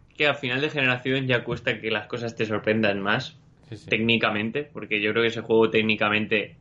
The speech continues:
Speaker 1: está muy bien, pero lo teni-, quizá lo que tú dices, si lo sacan cuando lo anuncian, te impacta. A día de hoy es como de, "Beh, mira, tal".
Speaker 2: Sí, sí, el típico indie supervivencia que te encuentras por ahí y dices tú, "Anda, no sé qué".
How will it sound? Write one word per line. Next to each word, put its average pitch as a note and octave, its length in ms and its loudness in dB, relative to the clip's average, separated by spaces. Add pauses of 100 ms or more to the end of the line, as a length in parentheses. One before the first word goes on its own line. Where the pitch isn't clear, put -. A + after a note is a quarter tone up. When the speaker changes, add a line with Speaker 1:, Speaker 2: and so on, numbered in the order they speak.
(160)
Speaker 1:
está - 180 0
muy A2+ 160 4
bien, A#2 300 2 (840)
pero G#2+ 480 2 (340)
lo A#2 100 -2
teni-, A2 280 0
quizá A#2 280 -2
lo B2 80 2
que A2+ 100 -2
tú A#2 80 -4
dices, A2 440 -4 (400)
si - 140 -6
lo A2+ 120 4
sacan B2 260 0
cuando C3 240 2
lo A#2+ 80 2
anuncian, B2+ 600 -2 (180)
te G#2+ 80 -6
impacta. G#2 540 -2 (260)
A - 80 -8
día A#2 160 4
de A#2+ 140 6
hoy B2+ 200 4
es A2+ 100 -6
como G#2+ 180 -8
de, F#2 120 -10
"Beh, F2+ 200 -14 (560)
mira, - 280 -14
tal". - 160 -18 (800)
Speaker 2:
Sí, - 140 -14
sí, A#2+ 140 -4
el F#2+ 140 -2
típico A#2 420 -2
indie A2 380 -8
supervivencia G#2 600 -8
que G2+ 80 -6
te G2 80 -12
encuentras G2+ 320 -10
por G2 180 -8
ahí G2 100 -4
y - 20 -8
dices G2 180 -18
tú, G#2+ 160 -14
"Anda, C3 280 -10
no G#2 120 -14
sé G#2+ 120 -12
qué". C3 160 -14